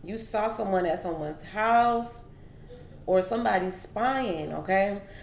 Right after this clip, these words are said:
We got the Page of Swords and the Four of Wands. Somebody's spying here on someone's home or on someone's phone or something to that. I'm getting the spy.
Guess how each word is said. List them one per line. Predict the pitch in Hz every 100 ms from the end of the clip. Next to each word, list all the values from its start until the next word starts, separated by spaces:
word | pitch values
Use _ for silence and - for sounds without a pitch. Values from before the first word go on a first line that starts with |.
| -
We | 208
got | 220 -
the | 196
Page | 214 220 214
of |
Swords | - 214 202 190
and |
the | 190
Four | - 202
of | 196
Wands. | 202 233 180 175
Somebody's | 226 226 220
spying | 214 - 220 233 185
here | 165 156 156 - - - - -
on | - 185
someone's | 185 196 196 180 180
home | 202 190 156 156 - - - - - - - - - -
or | 175 170
on |
someone's | 175 202 208 202 -
phone | 185 165 156 156 170 - - -
or | - 170
something | 220 226 214
to | 226 214
that. | 196 196
I'm |
getting | 202 185 175
the |
spy. | 175 - 131 156